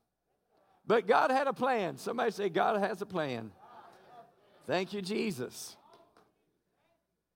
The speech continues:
All right, let's go to this verse again.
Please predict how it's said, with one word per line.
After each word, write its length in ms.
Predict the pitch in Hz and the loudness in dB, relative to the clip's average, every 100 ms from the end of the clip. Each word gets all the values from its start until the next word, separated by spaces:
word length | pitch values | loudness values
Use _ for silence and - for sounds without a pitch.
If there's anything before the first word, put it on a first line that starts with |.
| _ _ _ _ _ _ _ _ _ _ | _ _ _ _ _ _ _ _ _ _
All 140 | - 208 | 4 4
right, 220 | 170 - - | 4 -2 -2
let's 200 | 202 214 | -2 0
go 320 | - 262 - - _ _ - _ _ | -2 -2 -4 -14 _ _ -20 _ _
to 140 | 196 208 | 0 2
this 240 | 185 - | 0 -2
verse 240 | 147 151 | -4 -4
again. 340 | 127 113 101 | -6 -12 -12